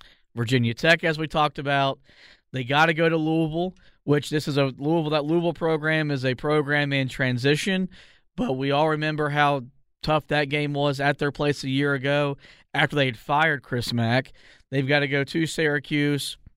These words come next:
you gotta, you gotta go to the Dome, and then Florida State, a place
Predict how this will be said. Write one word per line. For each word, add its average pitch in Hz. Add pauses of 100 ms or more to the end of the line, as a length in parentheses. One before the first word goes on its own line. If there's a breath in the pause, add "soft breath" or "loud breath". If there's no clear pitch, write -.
(120)
you 120
gotta, 131
you 123
gotta 139
go 135
to 135
the 135
Dome, 123 (500 soft breath)
and 147
then 143
Florida 139
State, 139
a 127
place 139